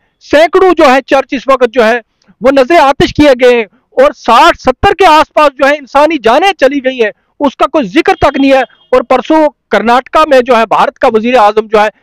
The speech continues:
इस फिल्म की तारीफ करता है, कहता है, "ये सच पे आधारित है।" कहता है कि ये बताया गया कि उस पे कांग्रेस को चोट की गई कि देखिए कि केरला में क्या चल रहा है, कि किस तरीके से जो है इतने बड़े पैमाने पर जो है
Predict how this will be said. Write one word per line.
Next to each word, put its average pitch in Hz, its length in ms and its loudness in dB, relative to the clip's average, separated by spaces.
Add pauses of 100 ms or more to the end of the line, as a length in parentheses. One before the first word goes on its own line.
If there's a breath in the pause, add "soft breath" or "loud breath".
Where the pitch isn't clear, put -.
(100)
इस 254 160 -4
फिल्म 302 240 0
की 233 120 -8
तारीफ 262 380 -2
करता 139 240 -10
है, 117 120 -20 (360)
कहता 247 220 0
है, 294 80 0
"ये 262 60 -2
सच 339 320 -4
पे 381 100 0
आधारित 196 520 0
है।" 123 80 -10 (400)
कहता 226 240 -2
है 285 60 0
कि 285 80 -2
ये 277 80 2
बताया 269 380 0
गया 277 240 0
कि 247 140 0
उस 240 160 -2
पे 254 80 -2
कांग्रेस 240 380 -2
को 269 140 -2
चोट 254 260 0
की 247 140 -6
गई 240 180 -4
कि - 380 -6
देखिए 294 380 0
कि 254 140 -4
केरला 247 380 0
में 269 180 0
क्या 302 200 0
चल 233 140 0
रहा 233 220 0
है, 240 120 -4 (280)
कि 247 60 -2
किस - 320 -2
तरीके 302 400 2
से 247 160 0
जो 220 140 -2
है 208 180 -2 (300)
इतने 294 360 0
बड़े 262 260 2
पैमाने 262 440 0
पर 233 200 -2
जो 226 140 0
है 196 220 -2